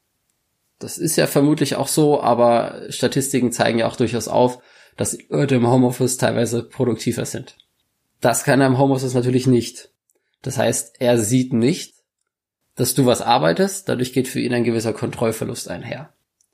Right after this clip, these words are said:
Wenn du jetzt ihm aber aufzeigst, dass du Aufgaben machst, die man messen kann,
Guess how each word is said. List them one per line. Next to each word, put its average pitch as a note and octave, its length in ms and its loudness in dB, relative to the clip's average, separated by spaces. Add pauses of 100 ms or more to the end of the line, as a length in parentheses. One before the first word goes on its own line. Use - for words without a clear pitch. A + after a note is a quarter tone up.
(420)
Wenn B2 200 2
du B2+ 100 6
jetzt B2+ 220 4
ihm A#2+ 160 4
aber A2+ 480 2 (260)
aufzeigst, C3 680 0
dass - 140 -6
du - 140 -4
Aufgaben B2 480 0
machst, - 520 -2 (320)
die A#2+ 100 2
man G#2+ 200 2
messen F3 240 4
kann, A#2 320 -2